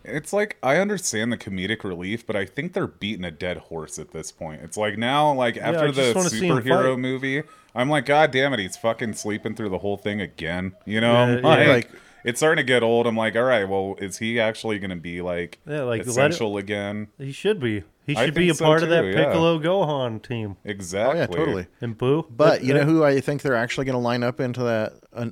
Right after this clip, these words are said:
Speaker 3: a slot in there is Oob.
Speaker 2: Yeah.
Speaker 3: Like,
Speaker 1: Oh,
Speaker 3: Oob,
Speaker 1: yeah.
Speaker 3: Oob's definitely gonna
Speaker 2: Well,
Speaker 3: make an
Speaker 2: hope-,
Speaker 3: appearance.
Speaker 2: at some point they gotta hit, you know,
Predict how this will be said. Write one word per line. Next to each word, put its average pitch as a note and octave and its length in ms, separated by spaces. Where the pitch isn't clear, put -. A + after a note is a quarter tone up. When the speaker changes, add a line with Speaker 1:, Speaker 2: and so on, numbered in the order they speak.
Speaker 3:
a G#2 100
slot B2+ 320
in C3+ 120
there C#3 180
is G2 120
Oob. F#2+ 360
Speaker 2:
Yeah. A2 260
Speaker 3:
Like, A2 200
Speaker 1:
Oh, C#3 60
Speaker 3:
Oob, B2 300
Speaker 1:
yeah. F#2+ 100
Speaker 3:
Oob's B2 340
definitely A2+ 500
gonna G#2 160
Speaker 2:
Well, C#3+ 100
Speaker 3:
make B2+ 80
an D#3 100
Speaker 2:
hope-, - 80
Speaker 3:
appearance. G2 400
Speaker 2:
at C#3 120
some G#3+ 220
point D3 280
they C3+ 100
gotta C#3 300
hit, A#2+ 300
you C3 120
know, A2+ 400